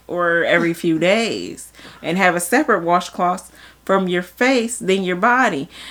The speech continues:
You know, this is things that are naturally taught in Black households that a lot of white families just don't share those same values of hygiene and cleanliness.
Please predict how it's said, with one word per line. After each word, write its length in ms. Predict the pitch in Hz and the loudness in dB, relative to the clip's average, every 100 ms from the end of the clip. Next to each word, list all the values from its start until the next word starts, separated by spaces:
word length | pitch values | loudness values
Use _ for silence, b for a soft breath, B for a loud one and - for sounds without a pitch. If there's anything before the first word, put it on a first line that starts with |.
| B B | B B
You 100 | - | -2
know, 460 | 220 220 214 202 - | 2 4 4 2 -2
this 260 | 175 220 220 | -2 -2 0
is 160 | 220 | -6
things 320 | - 214 208 185 | 2 2 2 2
that 340 | 175 165 - - | 2 2 -2 2
are 240 | 165 160 | 4 4
naturally 680 | 160 160 170 175 - 170 160 | 0 0 2 0 -2 -6 -6
taught 300 | - 170 139 | 0 0 0
in 160 | 160 | -2
Black 240 | 151 143 143 | -2 -2 0
households 640 | 170 160 - 165 151 151 | 0 0 0 -2 -2 -4
that 460 | - 156 147 143 - | -2 0 2 0 -2
a 160 | 156 151 | 0 0
lot 280 | 147 151 147 | 2 2 2
of 260 | 139 139 | -2 -4
white 240 | 143 147 117 | -2 -2 0
families 480 | 170 156 143 151 | -2 0 -2 -6
just 180 | - 147 | -6 -6
don't 220 | 151 139 | -2 -2
share 200 | 139 156 143 | -2 -2 -2
those 200 | 131 - | -4 -4
same 280 | 147 143 | -4 -2
values 500 | 143 131 135 127 135 | 0 0 0 -4 -8
of 340 | - - 131 - | -8 -6 -6 -10
hygiene 440 | 170 143 135 151 127 | -4 -2 -2 -4 -6
and 140 | 131 | -6
cleanliness. 680 | 143 123 76 76 71 - | -8 -10 -10 -14 -16 -20